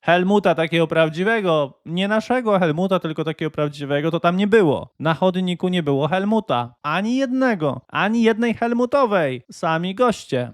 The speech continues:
Ja się zastanawiam, co będzie niedługo, jakie będziemy mieć wrażenia wkrótce, co się wydarzy, jakie będziemy mieć tutaj fajerwerki. Może niedługo jakiś fajerwerk będzie taki mocniejszy, może coś naprawdę się wydarzy takiego ciekawszego.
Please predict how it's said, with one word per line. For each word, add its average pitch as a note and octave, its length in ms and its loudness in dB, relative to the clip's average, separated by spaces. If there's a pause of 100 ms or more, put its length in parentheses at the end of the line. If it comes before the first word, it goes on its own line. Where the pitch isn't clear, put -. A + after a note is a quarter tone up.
Ja D3+ 160 -2
się F3+ 140 -2
zastanawiam, F3+ 800 2
co F3+ 180 2
będzie F3+ 320 0
niedługo, G3 540 2
jakie F#3+ 440 0
będziemy F#3+ 380 -2
mieć F#3 220 -4
wrażenia F3+ 460 -2
wkrótce, G#3+ 520 -4
co E3 200 -2
się F#3 280 -4
wydarzy, F#3 580 0
jakie F3+ 680 0
będziemy F#3 380 -2
mieć F#3 280 -4
tutaj F#3 600 2
fajerwerki. G#3 760 0
Może D#3+ 260 0
niedługo E3 360 -2
jakiś C#3+ 320 -4
fajerwerk D3 580 0
będzie C3+ 460 -2
taki C#3 260 -6
mocniejszy, F3 640 -8
może C#3+ 220 -4
coś C#3+ 220 -4
naprawdę D3 440 -4
się E3 160 -2
wydarzy C#3+ 420 0
takiego C3 400 -4
ciekawszego. D3 1000 0